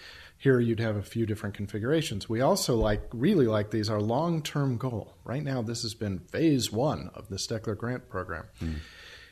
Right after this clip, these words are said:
Speaker 1: If we got all the phases, the three phases plus our own Planetary Society research, this was supported by nasa and our membership, uh, we would actually have a standardized micro rover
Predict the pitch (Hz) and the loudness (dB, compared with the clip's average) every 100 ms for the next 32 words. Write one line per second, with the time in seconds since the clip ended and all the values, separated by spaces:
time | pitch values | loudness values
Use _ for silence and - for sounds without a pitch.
0 | - - - 147 147 156 151 156 175 151 | -20 -20 0 6 8 6 8 8 8 6
1 | - 185 170 123 113 120 - 151 143 147 | 6 8 8 6 2 -2 4 6 8 8
2 | 135 123 127 - 131 117 120 117 117 120 | 6 6 2 0 0 0 2 0 0 0
3 | 123 117 117 - 107 98 117 139 - 92 | 0 0 -2 -2 -2 0 0 0 -2 -6
4 | - - 107 - - 104 95 90 92 101 | -6 -6 -4 -6 -2 -2 -2 -2 -2 -2
5 | 101 - - 123 127 92 90 85 87 104 | -2 -4 -4 -2 0 0 -4 -4 -6 -8
6 | 95 - - 117 113 113 - 120 113 127 | -8 -12 -8 -4 -2 -2 -4 -8 0 2
7 | 123 120 123 120 127 110 117 107 104 - | 4 4 2 0 0 0 0 0 -2 -2
8 | 131 135 147 131 120 120 117 110 107 101 | 0 4 4 6 4 2 0 -2 -2 -2
9 | 98 92 95 | -2 -4 -6